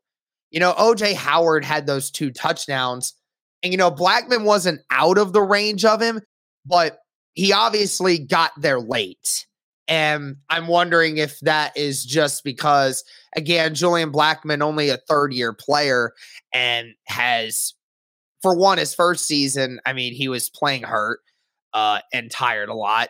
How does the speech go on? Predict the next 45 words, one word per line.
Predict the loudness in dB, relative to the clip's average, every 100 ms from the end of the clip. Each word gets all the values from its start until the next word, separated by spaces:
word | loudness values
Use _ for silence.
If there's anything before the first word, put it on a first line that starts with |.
| -4
Second | -4 -4 -6 -10
year, | -6 -6
he | -6
missed | -6 -6 -4
half | -4 -4 -4
the | -10
year | -6 -4 -4
because | -8 -8 -8 -6
of |
another | -4 -2 0
injury. | 0 -2 -6 -10 -16 _ _ _ -6
So | 0 2 2 0 -4 _ _ _ -10
at | -6
the | -2
end | 0 0
of | -6
the | -8
day, | -2 0 2 0
you | 0 0
know, | 2
I'm | 0 0
still | 0 2 2
wondering | 4 2 2 2 2 0
if | -2
Julian | -2 0 2 2 2
Blackmon | 2 2 0 -8 -6
is | -6 -4
just, | -4 -4 -6 _ _ _ -6
you | -2
know, | 0 -2 -6 _
still | -2 0 0
trying | 2 0 0
to | -4
get | -4 -2
up | -2 -4
to | -6
speed. | -8 -6 -10 -10 -16 -20 _
And | -4 -4
of | -6
course, | 0 2 2 -2
when | -4
you | 0
got | 2 0 -2
Nick | -10 -8
Cross, | 2 4 4 2 -4